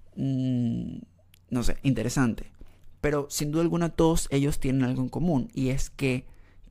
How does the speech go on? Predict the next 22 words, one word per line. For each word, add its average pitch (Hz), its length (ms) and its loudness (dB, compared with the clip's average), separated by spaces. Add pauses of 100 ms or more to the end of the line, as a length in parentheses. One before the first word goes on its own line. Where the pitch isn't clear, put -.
tienen 135 480 4 (220)
algo 120 380 -2
que - 100 -6
contar, 117 440 -4
tienen 127 220 2
una 127 120 4
historia 139 720 4
en 123 140 2
la 117 100 0
cual 120 320 -2
han 127 180 2
logrado 135 340 0
cosas 120 440 -4 (200)
o 127 320 -2 (340)
tienen 127 360 2 (140)
una, 131 480 4
mm, 120 320 -4 (340)
forma 147 360 4
de 139 80 2
ver 135 120 2
la 135 120 0
vida 143 400 0